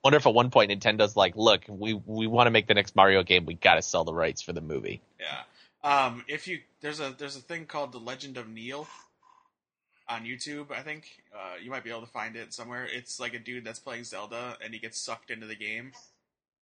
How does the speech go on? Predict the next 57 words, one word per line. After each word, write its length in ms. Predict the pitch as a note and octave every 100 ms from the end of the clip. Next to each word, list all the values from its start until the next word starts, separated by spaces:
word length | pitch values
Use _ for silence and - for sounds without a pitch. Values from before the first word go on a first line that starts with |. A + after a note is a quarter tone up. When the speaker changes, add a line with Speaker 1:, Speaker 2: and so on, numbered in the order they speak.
| _
Speaker 2:
And 160 | A#2+ A#2
it's, 360 | A#2 - - - _ _ _ _ _ -
it's 200 | C#3+ - -
hilarious. 760 | C#3 B2+ A#2 A2 G#2 F#2+ -
If 120 | A#2+ D3
you 60 |
can 120 | D#3+
find 300 | - D3 C#3
it, 160 | C3 A2+
watch 300 | A#2 G#2+ -
it. 160 | G#2+ -
The 60 | G#2
Legend 340 | A#2+ B2+ A#2+
of 60 | G#2+
Neil. 440 | A2 G#2+ G2 G2 _ _
It's 160 | A2+ -
great. 280 | G#2+ F2+
Like, 180 | G#2 G2+
Felicia 280 | C3+ B2+ B2
Day 240 | A2+ A2
is 140 | A2+ A#2
in 140 | A2+
it. 160 | A2 -
She 100 | -
plays 360 | A#2+ A2 - -
the, 160 | G#2+ G#2
the 80 |
fairy. 520 | A#2+ A#2 A2 A#2 A#2+ - _ _ _ _ _ _ _ _
Uh, 120 | A2+
the 60 | G#2+
Sklar 380 | - C#3 B2+ B2
brothers 340 | B2+ A#2+ A#2+
are 100 | A#2+
in 80 | A#2+
it 80 | A#2+
at 120 | A2+
one 160 | A#2 A#2+
point. 280 | B2 A2+
There's 140 | A#2+ B2+
a 20 |
lot 140 | A#2+ G#2
of 60 |
really 120 | A2
good, 300 | A#3 F#3+ G3 -
Speaker 1:
<laughs> 40 |
Speaker 2:
there's 160 | E3 C#3+
a 80 | D3
lot 220 | D#3+ C#3+
of 60 |
really 180 | C#3 C3
good 160 | B2+ A#2+
people 260 | B2+ A#2+
in 60 | A2+
Speaker 1:
Like, 140 | G#2+
Speaker 2:
that. 100 | G2+ -
Speaker 1:
it's 120 | -
good. 100 | -